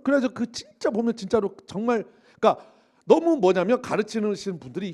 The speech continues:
효율을 따지지 않으신 분들이 너무너무 많아요. 제가 항상 강조하는 거. 여러분들이 시간이 많은 사람이 아니잖아요. 그쵸? 어. 그러니까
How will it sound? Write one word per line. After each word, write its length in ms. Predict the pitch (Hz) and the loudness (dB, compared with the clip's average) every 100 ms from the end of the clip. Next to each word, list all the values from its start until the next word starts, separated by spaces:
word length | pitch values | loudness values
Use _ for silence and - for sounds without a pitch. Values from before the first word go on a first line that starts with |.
| - | -2
효율을 480 | 320 320 605 339 - | -2 -2 -2 -4 2
따지지 360 | 202 156 135 | 0 0 -6
않으신 360 | 113 117 - 117 | -6 -8 -10 -14
분들이 220 | 113 117 | -12 -8
너무너무 440 | 113 285 302 180 120 | -4 -4 -2 -2 -2
많아요. 480 | 92 87 82 87 92 _ _ _ _ _ _ 123 | -8 -14 -20 -20 -20 _ _ _ _ _ _ -12
제가 200 | - 160 | -4 0
항상 240 | 170 165 | 2 2
강조하는 520 | - 120 110 98 90 - | 0 -6 -10 -12 -14 -20
거. 180 | 90 _ _ _ _ - - | -20 _ _ _ _ -20 4
여러분들이 400 | 180 330 320 302 | 6 8 6 2
시간이 380 | - - 302 311 | 2 2 2 2
많은 220 | 247 240 | -2 0
사람이 280 | 208 208 214 | -2 -2 -4
아니잖아요. 760 | 120 151 143 107 104 - 98 123 _ _ _ _ _ _ | -6 -6 -6 -6 -12 -16 -18 -20 _ _ _ _ _ _
그쵸? 480 | 147 226 254 247 - - | -2 2 2 0 -18 -14
어. 200 | 107 - _ _ | -14 -14 _ _
그러니까 560 | 262 240 240 240 123 | 2 6 8 6 4